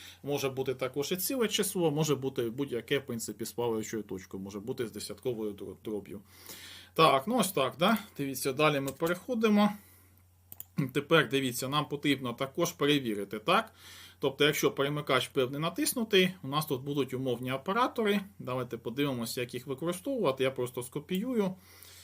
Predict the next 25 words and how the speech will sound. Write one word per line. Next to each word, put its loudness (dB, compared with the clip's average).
І 4
також 0
ми -6
зараз 0
подивимося, -2
що -2
це -6
у -4
нас -4
буде, -6
так? 2
Тобто, -6
як 0
їх -6
використовувати. -6
Зараз -2
поясню, -4
також -2
по -4
ходу, 0
власне, -4
їх -6
скопіюю. -4
Так, -4
Ctrl-V. -2